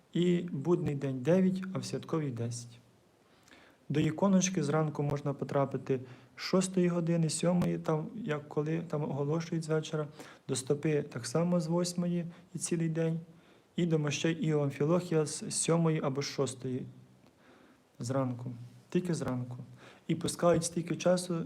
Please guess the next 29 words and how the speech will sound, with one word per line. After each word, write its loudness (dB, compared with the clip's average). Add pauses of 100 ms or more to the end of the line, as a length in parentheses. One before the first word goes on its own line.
скільки -4
йдуть -4
люди. -2
Потім -2 (200)
мощі -4
закривають, 2 (200)
кришку -2
раки. -4 (1040)
Е, -6 (380)
а 0
можна 4
так 2
приложуватися, 0
в -4
пещерку 2
можна 2
залізти 0
десь -2
з -8
дев'ятої, 0
з -6
десятої -2
години -2
кожного -2
дня -2
до -4
години -2
третьої -4
дня. -4